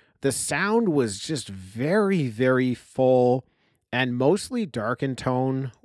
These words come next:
you know, which again is perfect. Early on in the game, I wasn't too impressed with the music, but the further I got, the more I fell in love with it. And one of the reasons for that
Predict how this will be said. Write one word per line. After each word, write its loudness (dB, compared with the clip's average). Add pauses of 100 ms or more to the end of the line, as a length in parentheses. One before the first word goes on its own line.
(140)
you -8
know, -4
which -6
again -4
is -8
perfect. -6 (720)
Early 2
on -2
in -4
the -4
game, 0
I 2
wasn't 0
too 2
impressed -4
with -8
the -4
music, -4 (640)
but 2
the 0
further 2
I 2
got, -4 (400)
the 0
more 2
I 2
fell -2
in -6
love -4
with -2
it. -10 (560)
And 4
one 4
of -2
the 2
reasons -2
for 0
that -4